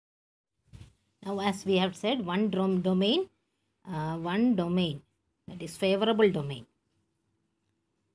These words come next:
grows at the expense of others. At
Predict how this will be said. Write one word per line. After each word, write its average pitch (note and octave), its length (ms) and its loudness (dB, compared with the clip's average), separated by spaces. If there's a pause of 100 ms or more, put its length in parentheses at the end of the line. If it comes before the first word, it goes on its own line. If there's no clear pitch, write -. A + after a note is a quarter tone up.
(140)
grows F#3+ 760 0
at F3 180 -4
the G3 100 4
expense F#3 540 -2
of D#3+ 160 -6
others. C#3 480 -10 (1500)
At F#3+ 100 -12